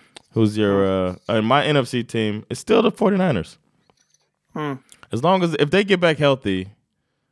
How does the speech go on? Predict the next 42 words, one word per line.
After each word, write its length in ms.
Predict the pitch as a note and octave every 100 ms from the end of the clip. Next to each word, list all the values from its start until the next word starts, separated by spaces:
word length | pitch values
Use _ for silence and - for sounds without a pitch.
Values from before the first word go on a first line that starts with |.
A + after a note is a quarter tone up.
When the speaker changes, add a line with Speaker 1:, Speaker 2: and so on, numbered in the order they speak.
| _
Speaker 1:
'cause 100 | A#2
they 60 | B2
lost 260 | D#3+ F3+
the 40 | A#2+
game, 280 | G#2+ G#2 G2+
but 100 | F#2+
they 120 | A2
also 340 | A2 A2+ -
were 140 | F2+ F2+
missing 500 | F#2+ F#2 E2+ D#2+ D#2 - - -
two 160 | D3+ C#3
star 560 | - G#2+ G2 F2 D#2+ - -
pieces. 560 | A2+ G2 E2 D#2 - - - - _ _ _ _
And, 300 | F#2 F#2+ F2
uh, 380 | D#2+ D#2+ D2+ C#2+ - _ -
it's 360 | - - -
probably 320 | _ B2+ A2 G2
Brock 320 | F2+ G2 -
Purdy's 400 | A2 G2+ F2+ E2+
worst 260 | F2+ F#2
game. 220 | F2 F2 E2
So 300 | - E2 D#2 _
I 60 | C#3+
gotta 180 | A#3 E3
still 200 | - C#3+
go 180 | A#2+ A2+
with 100 | G2
the 80 | G2+
forty-niners, 640 | - G2 E2+ E2+ D#2+ D#2+
man. 220 | E2+ D#2+ - _ _ _ - - - _ _ _ _ _ _ _ - _ _ _ _ - -
Speaker 2:
I 80 | -
feel 180 | C#4
like 160 | C#4 A3
it 140 | G#3+
should 420 | - - - F#3 -
probably 600 | - E3 F3 G3 F#3 F#3
still 380 | - - F#3
be 200 | F3 F3 F3+
the 100 | E3+
forty-niners, 720 | - F3+ F3 F3 F3+ F3+ E3+
but 160 | G3
given 460 | D3+ F3+ F#3 F3 D3+